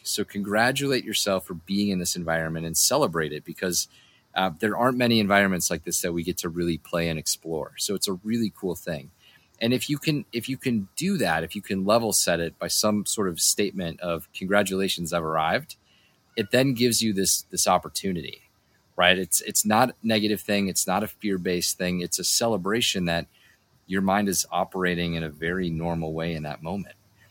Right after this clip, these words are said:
Now, the second part of that is then you probably wanna evaluate, negativity is usually coming from some place of threat, right? Okay, something about this moment feels threatening. And maybe it's, "Okay, Chris is pulling away, and so I feel like, gosh, I'm a threat to being able to be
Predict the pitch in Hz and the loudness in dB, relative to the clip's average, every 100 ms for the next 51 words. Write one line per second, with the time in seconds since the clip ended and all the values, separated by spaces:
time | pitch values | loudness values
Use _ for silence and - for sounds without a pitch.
0 | _ _ - 101 90 101 - 175 - 120 | _ _ 2 4 4 2 6 6 4 -2
1 | - 98 92 90 87 - 101 87 104 - | 2 4 6 4 4 2 0 0 -8 0
2 | 131 139 127 120 104 - 95 95 104 104 | 2 4 4 2 2 -2 -2 4 4 4
3 | 95 85 82 _ _ _ _ _ _ _ | 4 2 0 _ _ _ _ _ _ _
4 | - 110 120 123 135 117 101 85 104 110 | -8 0 2 2 0 2 2 2 0 0
5 | 101 - 98 90 87 - 98 - 95 80 | -2 0 0 0 -2 0 0 0 -2 -2
6 | - - 87 82 - - _ _ _ _ | -8 -6 -2 -2 -6 -20 _ _ _ _
7 | _ - 95 95 95 - 127 - 147 120 | _ 4 4 4 2 2 2 0 0 4
8 | 104 95 98 98 92 85 - 98 92 - | 4 4 -4 -2 -2 -4 -4 -2 0 -2
9 | 90 87 80 69 - _ _ _ _ 95 | -2 -4 -4 -14 -16 _ _ _ _ 0
10 | 98 113 127 104 110 95 92 - 101 - | 4 4 4 2 0 -2 -6 -4 -2 -2
11 | 101 - 107 95 90 87 87 85 - 90 | -2 -4 0 0 2 4 4 4 2 0
12 | 82 - 90 90 85 80 - _ _ _ | -2 -2 -4 2 2 0 -8 _ _ _
13 | - 87 - 90 87 - 92 85 - 82 | 4 4 4 2 0 -2 -2 -2 -2 -6
14 | 85 82 80 80 78 80 76 | -4 -2 -4 -6 -6 -6 -8